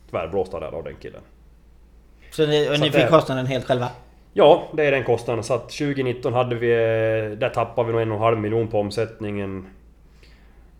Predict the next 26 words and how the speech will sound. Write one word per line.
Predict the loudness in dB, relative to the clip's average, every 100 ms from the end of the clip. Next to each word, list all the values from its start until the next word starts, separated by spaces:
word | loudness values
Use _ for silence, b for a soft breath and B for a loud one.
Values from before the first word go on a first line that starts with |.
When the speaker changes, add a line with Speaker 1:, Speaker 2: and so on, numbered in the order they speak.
| -8
Speaker 1:
Och, | -8 -8 -10
eh, | -6 -4 -4
en | -4
bra | -2 0
bit | -2 -6
på | -8
sista | -10 -10 -6 0
raden. | 0 -2 -6 -10 b b b -20 -12
I | -8
och | -6
med | -4
att | -8 -8
vi, | -12 -12 -8
vi | -2 2 2
tog | 0 -2
på | 2
oss | 2
problemen, | 2 -2 -2
för | -4
att | -8
vi | -8
åtgärdar | -4 -4 -2 -4
alltid | -4 -6
problem | -6 -4 -2 -2
åt | -6
kunderna. | -8 -6 -6 -6